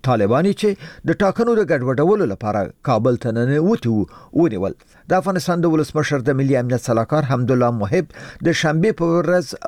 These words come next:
اسوسییټډ پریس خبري اژانس ته په مرکه کې وویل چې افغانانو پرون وسلوالو طالبانو ته دا قوي پیغام ورکړ چې څه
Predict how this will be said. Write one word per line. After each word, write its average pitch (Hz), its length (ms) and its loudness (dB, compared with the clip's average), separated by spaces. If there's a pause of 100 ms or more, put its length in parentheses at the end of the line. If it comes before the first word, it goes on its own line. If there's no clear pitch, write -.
(140)
اسوسییټډ 127 640 0 (120)
پریس 117 200 -2
خبري 110 300 2
اژانس 113 320 -2
ته 107 120 0
په 95 120 0
مرکه 101 260 0
کې - 120 -4
وویل 120 340 2
چې 214 60 2 (500)
افغانانو 135 520 0
پرون 214 280 2
وسلوالو 180 560 0
طالبانو 123 460 0
ته 185 40 2 (460)
دا 117 80 2 (220)
قوي 143 280 2
پیغام 185 400 2
ورکړ 165 220 0 (100)
چې 175 100 2 (360)
څه - 80 0